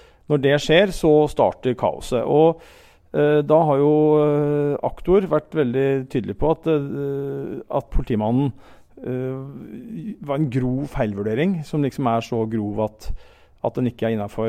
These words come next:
eh, rammeverket, eh, på at han bruker så kort tid på å forlate dialog til å gå da til en fysisk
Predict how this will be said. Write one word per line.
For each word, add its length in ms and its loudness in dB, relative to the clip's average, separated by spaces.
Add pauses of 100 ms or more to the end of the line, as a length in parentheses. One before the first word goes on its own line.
eh, 420 0
rammeverket, 800 -4
eh, 460 -2
på 160 0
at 80 -2
han 100 0
bruker 240 -4
så 340 -4
kort 240 -8
tid 280 -4 (440)
på 100 2
å 440 2
forlate 640 -2
dialog 460 2 (180)
til 160 -2
å 60 -8
gå 300 -2
da 120 0
til 180 -6
en 120 -4
fysisk 640 -10